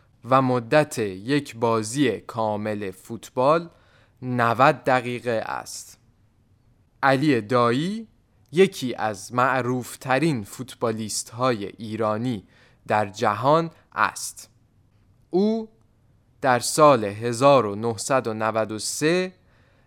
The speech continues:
در تیم ملی ایران در مقابل پاکستان برای اولین بار بازی کرد. او در صد و چهل و نه بازی بیشتر از صد گل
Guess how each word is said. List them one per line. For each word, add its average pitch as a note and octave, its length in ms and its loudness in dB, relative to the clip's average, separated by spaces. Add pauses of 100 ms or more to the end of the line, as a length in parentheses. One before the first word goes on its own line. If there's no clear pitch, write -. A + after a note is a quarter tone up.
(100)
در A#2 180 4
تیم C3 440 -2
ملی A2+ 520 -2
ایران A#2+ 720 0 (500)
در B2+ 180 6
مقابل A#2+ 760 0
پاکستان C3 1040 -2 (720)
برای B2 440 4 (120)
اولین A2+ 580 -2
بار F3 380 4 (280)
بازی A#2 460 0
کرد. - 520 -12 (1160)
او B3 480 2 (280)
در D3+ 200 6
صد F#3 380 4
و B2+ 80 2
چهل C#3 420 -2
و C3+ 80 0
نه F3 320 2
بازی B2+ 720 -2 (580)
بیشتر D#3 460 0
از A#2 180 0
صد E3 440 2
گل F3+ 360 4